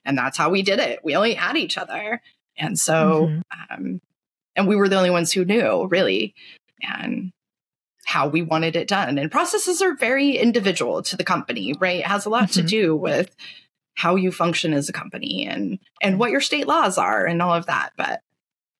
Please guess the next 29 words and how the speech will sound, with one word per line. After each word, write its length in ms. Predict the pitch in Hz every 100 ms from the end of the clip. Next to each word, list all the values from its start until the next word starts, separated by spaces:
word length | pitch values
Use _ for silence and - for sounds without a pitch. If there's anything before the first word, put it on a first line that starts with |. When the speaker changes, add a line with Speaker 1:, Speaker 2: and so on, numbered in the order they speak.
| _ _ _ - -
Speaker 1:
Errol 300 | 185 214 196
can 140 | 185
teach 260 | - 175 139
anyone. 400 | 131 - - 220 _ _ _ _ _ _ _ _ _ _ _
Speaker 2:
So 120 | - 247
how 180 | 294 302
often 460 | - 247 - 294 254
do 100 | 233
you 120 | 220
review 360 | 208 175 185 196
your 160 | 180
processes 600 | 180 190 175 185 - 170
and 100 | 170 -
procedures? 460 | 151 - 170 143
'Cause 180 | - 165
so 220 | - 202
many 180 | 220 208
things 480 | 185 180 208 151 139
Speaker 1:
Mm. 40 |
Speaker 2:
change, 640 | - - 160 143 120 - -
right? 120 | 196
Speaker 1:
Constant, 440 | 139 160 139 80 -
yeah. 260 | 180 160 - _ - - _ 240
Um, 520 | 220 226 190 185 180 - - - -
I 100 | 233
mean, 120 | 233
I 120 | 233
say 260 | - 196 190
it's 420 | - 127 262